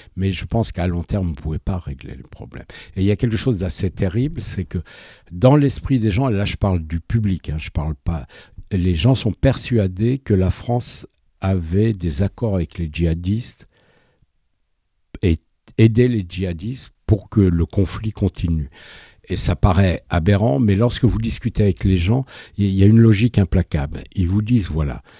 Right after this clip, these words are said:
ça fait dix ans que vous êtes là. » OK, une grande armée, des moyens énormes, des drones, des avions de chasse, des hélicoptères, euh, les Américains, les satellites, tout le monde est là. Vous n'avez pas réussi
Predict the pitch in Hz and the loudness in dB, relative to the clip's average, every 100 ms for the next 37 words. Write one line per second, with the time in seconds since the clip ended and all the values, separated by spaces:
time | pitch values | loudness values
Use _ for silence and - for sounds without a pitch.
0 | - - 90 131 113 127 120 107 82 82 | -8 -2 2 2 2 4 4 4 2 0
1 | 71 - - - - - _ - - _ | -2 -6 -12 -12 -16 -20 _ -20 -20 _
2 | _ - 80 - - _ - 78 71 82 | _ -12 -10 -12 -14 _ -2 -2 0 0
3 | 73 73 78 76 73 69 76 73 69 67 | 0 0 0 0 -2 -2 -2 -2 -2 -4
4 | 67 71 69 64 62 65 - - 78 73 | -4 -6 -6 -8 -8 -8 -8 -6 -6 -6
5 | 73 67 69 67 69 - - 65 - - | -8 -10 -12 -12 -12 -10 -8 -6 -6 -4
6 | - 62 - - 62 69 67 - - - | -6 -6 -10 -14 -14 -12 -10 -10 -10 -8
7 | - - - 67 55 - - - - - | -10 -8 -10 -10 -10 -14 -20 -20 -20 -14
8 | 78 71 67 71 73 87 82 85 80 73 | -10 -8 -10 -10 -6 -2 0 2 0 -2
9 | 73 73 73 71 71 - 76 - 73 71 | -4 -4 -4 -4 -4 -4 -6 -6 -6 -8
10 | 73 - - 90 82 76 71 67 90 - | -12 -10 -2 0 0 -2 -4 -4 -8 -14
11 | _ _ - - - - - - - - | _ _ -20 -18 -18 -20 -14 -8 -8 -8
12 | - - _ _ _ _ _ 101 95 101 | -18 -20 _ _ _ _ _ -4 -2 0
13 | - 101 90 82 78 73 - - 73 71 | -2 0 0 0 -2 -6 -8 -6 -6 -6